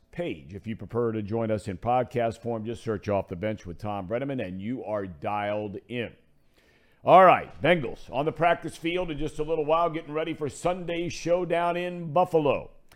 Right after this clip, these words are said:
Brian Callahan, the offensive coordinator,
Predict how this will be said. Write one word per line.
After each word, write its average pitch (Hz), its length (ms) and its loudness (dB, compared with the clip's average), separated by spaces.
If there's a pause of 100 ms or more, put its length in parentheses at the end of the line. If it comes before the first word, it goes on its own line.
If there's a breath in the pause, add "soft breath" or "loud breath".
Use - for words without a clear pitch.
(460 soft breath)
Brian 220 420 8
Callahan, 180 640 6
the 151 80 2
offensive 151 520 4
coordinator, 139 600 -2